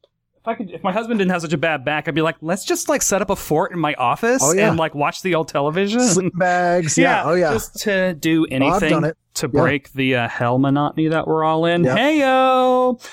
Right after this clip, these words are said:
Speaker 1: Uh, and then they basically, like, agree to it pretty quickly. Like, there isn't a lot of, like, negotiating back and forth. It's established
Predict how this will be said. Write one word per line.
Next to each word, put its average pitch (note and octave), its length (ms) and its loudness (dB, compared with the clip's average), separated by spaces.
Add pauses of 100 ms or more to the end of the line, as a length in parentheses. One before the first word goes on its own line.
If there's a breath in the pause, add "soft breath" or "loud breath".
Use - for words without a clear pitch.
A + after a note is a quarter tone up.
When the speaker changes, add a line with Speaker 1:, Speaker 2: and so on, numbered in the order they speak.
(240 loud breath)
Speaker 1:
Uh, F#3 600 0 (480)
and C4 140 -2
then G4 100 -2
they G4+ 100 2
basically, D#4+ 420 0
like, G3+ 340 0 (340)
agree G3 380 0
to E4+ 140 4
it - 160 -2
pretty F#4 400 0 (100)
quickly. F#3 420 0
Like, E3 280 0
there G#3+ 140 -2
isn't F4 280 0
a D4 80 2
lot F3+ 340 2
of, D#3 380 -2 (380)
like, D#3+ 280 0
negotiating D#3+ 600 -2
back C#3+ 220 -2
and C3 100 -12
forth. D#3 280 0
It's D#3+ 100 -4
established F3 580 -2